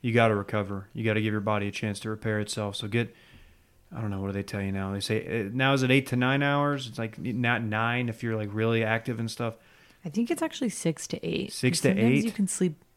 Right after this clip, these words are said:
Speaker 2: too much.
Speaker 1: Man, just,
Speaker 2: I, I
Speaker 1: just
Speaker 2: don't feel
Speaker 1: get a
Speaker 2: that
Speaker 1: full
Speaker 2: way
Speaker 1: night.
Speaker 2: 'cause another Sally starter kit is, uh, loving sleep.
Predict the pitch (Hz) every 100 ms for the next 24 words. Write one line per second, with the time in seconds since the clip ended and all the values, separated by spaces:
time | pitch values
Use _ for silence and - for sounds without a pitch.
0 | _ _ - 160 151 - - - - _
1 | _ _ - 127 131 127 - - - _
2 | _ _ _ _ _ - - 220 - -
3 | 220 285 247 220 226 233 233 220 220 208
4 | 202 165 175 180 190 160 160 160 165 -
5 | 160 175 165 185 175 143 143 147 135 131
6 | - _ _ _ _ - 143 147 180 170
7 | 170 - 90 185